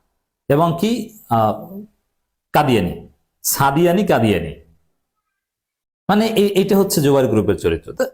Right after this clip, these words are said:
আমিরে, এ, জামাত ইসলামী দুই গ্রুপের প্রতি সহনশীল, তারা পিসফুল রিকনসিলিয়েশন চায়। আমিরে জামাত এ বিষয়ে যে বক্তব্য দিয়েছেন সেখানেও কিন্তু তিনি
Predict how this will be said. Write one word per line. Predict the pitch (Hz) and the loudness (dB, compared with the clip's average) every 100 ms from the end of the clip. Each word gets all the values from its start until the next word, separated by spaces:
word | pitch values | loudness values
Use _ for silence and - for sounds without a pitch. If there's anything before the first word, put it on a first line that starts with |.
| - | -8
আমিরে, | 143 147 170 190 | -2 0 2 0
এ, | 143 123 | 0 -2
জামাত | 123 117 135 151 | -2 0 0 0
ইসলামী | 156 165 160 151 123 | -2 -2 0 -2 0
দুই | 123 127 | 0 2
গ্রুপের | 131 135 143 | 0 0 0
প্রতি | 143 139 | 0 -2
সহনশীল, | 123 127 113 117 139 208 _ _ _ | -2 -2 -4 -4 -8 -10 _ _ _
তারা | 113 113 | -2 -2
পিসফুল | 104 156 156 151 | 0 -2 0 0
রিকনসিলিয়েশন | 123 120 123 123 131 127 - 107 104 - | 2 0 0 -2 0 0 0 -2 -2 -4
চায়। | 113 98 175 - _ _ - - - | -2 -2 -4 -10 _ _ -20 -20 -6
আমিরে | 117 147 175 | -2 2 2
জামাত | 190 190 185 | 2 2 2
এ | 160 | 2
বিষয়ে | 151 165 170 | 2 2 2
যে | 156 147 | 2 0
বক্তব্য | 127 - 147 143 | 0 -2 -2 2
দিয়েছেন | 147 143 156 151 | 2 2 -2 -4
সেখানেও | 151 151 135 180 175 | -4 0 2 2 2
কিন্তু | 175 170 | 2 2
তিনি | 160 143 127 | 0 0 -2